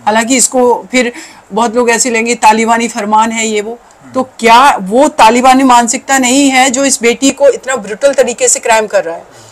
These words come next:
हम ये कभी statement नहीं देंगे कि इस तरीके से करना चाहिए। पहले हमारे देश की हर बेटी को आप save secure तो कर दो। तो हम इस तरीके से बोलना, जो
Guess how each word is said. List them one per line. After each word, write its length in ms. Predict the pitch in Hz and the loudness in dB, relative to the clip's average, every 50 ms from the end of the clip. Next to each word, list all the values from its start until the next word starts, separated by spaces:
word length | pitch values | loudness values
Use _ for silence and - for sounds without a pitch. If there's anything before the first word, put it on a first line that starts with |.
| - - _ _ _ - _ _ _ - | -20 -20 _ _ _ -20 _ _ _ -2
हम 200 | 240 254 262 262 | -2 -2 0 0
ये 140 | 254 254 269 | 0 -2 -2
कभी 360 | 254 - 240 214 294 330 330 | 0 0 0 2 2 0 0
statement 500 | 320 - 320 302 247 262 294 294 277 277 | 0 0 -2 -2 0 0 -2 -2 0 0
नहीं 240 | 277 277 277 294 277 | -2 0 -2 -2 0
देंगे 340 | 247 240 240 240 240 262 277 | 0 0 0 2 0 0 0
कि 280 | 269 294 294 294 269 - - - - - | -2 -4 -4 -4 -4 -6 -10 -18 -10 -8
इस 120 | 240 - - | -6 -2 -2
तरीके 300 | 254 240 254 - 277 240 | -2 -2 -2 -4 -2 -2
से 120 | - 269 | -2 0
करना 280 | - 247 214 208 202 185 | 0 0 0 0 -2 -6
चाहिए। 280 | - 196 185 180 170 - - - _ - | -6 -8 -8 -10 -10 -12 -18 -18 _ 0
पहले 260 | - 240 240 269 294 294 | 2 2 4 4 2 0
हमारे 320 | 277 254 240 240 247 285 | 2 2 2 2 2 0
देश 300 | 226 202 233 240 220 - | -2 -2 -2 -2 -2 -2
की 140 | - 285 269 | -2 -2 -2
हर 200 | - 240 269 247 | 0 0 -2 0
बेटी 260 | 220 254 220 202 277 | 0 -2 -2 -2 -4
को 120 | 277 294 | -2 0
आप 160 | 269 269 269 269 | 0 0 0 0
save 280 | - - 254 262 262 | -2 -2 -2 -2 -2
secure 380 | - - 220 - 240 240 247 247 | -4 -8 -8 -4 -2 -2 -2 0
तो 100 | - 302 | -2 -4
कर 180 | - 302 311 | -2 -2 -2
दो। 200 | 277 262 202 - - _ - - _ _ _ _ - _ _ _ _ _ - | -2 -4 -6 -8 -10 _ -20 -20 _ _ _ _ -20 _ _ _ _ _ 0
तो 60 | 254 | 0
हम 280 | 247 262 254 254 254 254 | 2 4 4 2 2 0
इस 140 | 240 - - | -2 -4 -4
तरीके 320 | 262 233 247 214 - 254 | -2 -2 -2 0 -2 -2
से 120 | - - 254 | -2 -2 -2
बोलना, 480 | 202 208 220 233 247 247 240 247 254 | 0 0 0 0 2 2 2 2 2
जो 280 | 233 233 254 262 254 | 2 2 0 -2 -2